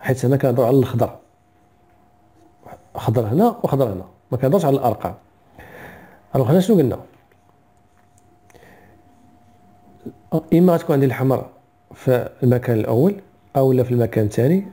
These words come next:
أو لا في المكان الثالث. دونك هنا راه كيوق-، بحال كيوقع اختيار آخر، سحب آخر، بحال كنسحبوا واحد المكان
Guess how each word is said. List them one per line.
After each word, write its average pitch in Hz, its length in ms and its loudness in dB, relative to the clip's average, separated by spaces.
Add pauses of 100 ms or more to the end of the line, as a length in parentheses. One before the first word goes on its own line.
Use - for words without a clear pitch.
(140)
أو 151 60 2
لا 180 100 2
في 180 60 -4
المكان 139 320 0
الثالث. - 420 -6 (560)
دونك 117 180 0
هنا 180 300 0 (420)
راه 127 180 2 (180)
كيوق-، 143 300 0
بحال 156 200 -2
كيوقع 156 440 0 (440)
اختيار 143 580 0
آخر، 127 240 -2
سحب 110 360 -2
آخر، 139 400 0 (360)
بحال 139 140 -6
كنسحبوا 135 560 0 (420)
واحد 120 240 -2
المكان 127 560 2